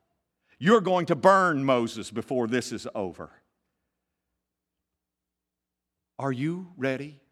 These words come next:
to burn? Are you available? Have you been emptied of any notion of self-sufficiency?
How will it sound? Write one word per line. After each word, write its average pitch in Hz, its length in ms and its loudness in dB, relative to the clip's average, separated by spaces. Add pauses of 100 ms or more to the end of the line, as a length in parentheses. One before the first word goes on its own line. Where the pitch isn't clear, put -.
(100)
to 147 100 -4
burn? 95 420 -10 (1200)
Are 127 100 2
you 135 200 0
available? 131 680 -2 (920)
Have 165 220 0
you 180 80 -2
been 185 200 0
emptied 208 400 0
of 165 160 4
any 202 180 0
notion 185 540 2
of 143 80 0
self-sufficiency? 180 1120 -2